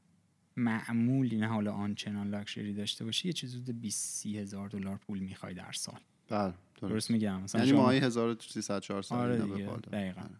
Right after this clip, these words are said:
Speaker 1: و خب، اه، اینو که با هم جمع بکنیم می‌شه پنجاه هزار دلار.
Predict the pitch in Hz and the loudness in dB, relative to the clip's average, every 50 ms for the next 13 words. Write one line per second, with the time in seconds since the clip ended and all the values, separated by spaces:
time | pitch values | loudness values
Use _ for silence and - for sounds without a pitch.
0 | - _ _ _ _ _ - 131 123 120 - 143 127 - - 135 135 135 135 131 | -20 _ _ _ _ _ -2 -2 0 2 0 0 0 -2 -2 0 2 2 4 4
1 | 131 131 131 127 131 143 143 - - _ _ _ _ _ _ _ _ _ _ _ | 4 2 2 0 -2 -6 -12 -18 -20 _ _ _ _ _ _ _ _ _ _ _
2 | _ _ _ - 170 185 196 190 - 175 165 160 165 160 160 160 160 156 147 - | _ _ _ 4 6 8 8 8 6 6 6 6 6 6 6 6 6 6 6 6
3 | 175 180 160 - 160 156 147 127 117 113 101 90 90 92 90 - - - 104 - | 6 6 6 6 6 6 8 8 6 6 4 2 0 -2 -4 -6 -8 -10 -12 -14
4 | - | -16